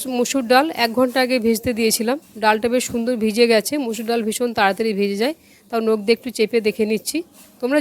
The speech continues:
যে কোনো ডাল দিয়ে করতে পারো বা বেসন দিয়েও করতে পারো। এখন ডালটাকে পরিষ্কার করে ধুয়ে জলটা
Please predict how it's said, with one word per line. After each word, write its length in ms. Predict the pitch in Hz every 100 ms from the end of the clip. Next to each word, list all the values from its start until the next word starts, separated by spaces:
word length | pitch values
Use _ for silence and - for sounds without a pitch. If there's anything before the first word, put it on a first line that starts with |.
| 233
যে 60 | 240
কোনো 140 | 262 277 247
ডাল 120 | 220 226
দিয়ে 120 | 254
করতে 220 | 220 - 226
পারো 160 | 220 277 - _ _ -
বা 80 | 262
বেসন 260 | 233 208 226 220
দিয়েও 140 | 269 247
করতে 200 | 190 190
পারো। 160 | 175 165 - - - - -
এখন 140 | 226 254
ডালটাকে 340 | 247 247 269 277 269
পরিষ্কার 340 | 262 - 277 262
করে 120 | 269 226
ধুয়ে 180 | 214 262 233
জলটা 240 | 226 226